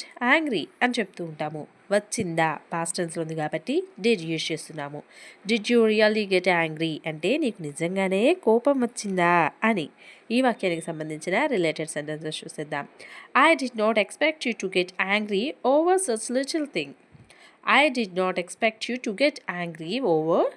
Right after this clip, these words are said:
such a little thing." అంటే నువ్వు అంత చిన్న విషయానికి కోపడతావని నేను ఎక్స్‌పెక్ట్ చేయలేదు, అంటే నేను అనుకోలేదు అని. నువ్వు అంత చిన్న విషయానికి కోపడతావు అని నేను అనుకోలేదు అనే అర్థం వస్తూ ఉంటుంది.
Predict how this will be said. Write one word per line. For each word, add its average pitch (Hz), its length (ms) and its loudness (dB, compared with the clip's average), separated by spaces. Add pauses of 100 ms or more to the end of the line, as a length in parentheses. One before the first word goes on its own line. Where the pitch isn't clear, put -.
(160)
such 370 300 0
a 359 120 6
little 214 360 -2
thing." 147 220 -8 (200)
అంటే 170 280 0 (540)
నువ్వు 254 280 0 (220)
అంత 180 260 -4
చిన్న 269 280 -2
విషయానికి 240 600 -2 (200)
కోపడతావని 208 840 0
నేను 233 260 -2 (120)
ఎక్స్‌పెక్ట్ 220 420 -4
చేయలేదు, 156 540 0
అంటే 170 320 -2
నేను 214 320 0 (120)
అనుకోలేదు 180 720 -4 (160)
అని. 196 240 -2 (500)
నువ్వు 185 280 0 (260)
అంత 170 200 -6
చిన్న 170 300 -8
విషయానికి 160 560 -10 (180)
కోపడతావు 196 720 -4
అని 160 240 -6 (440)
నేను 269 260 6 (240)
అనుకోలేదు 208 680 2 (160)
అనే 165 180 -2
అర్థం 156 300 0
వస్తూ 254 260 0
ఉంటుంది. 143 400 -6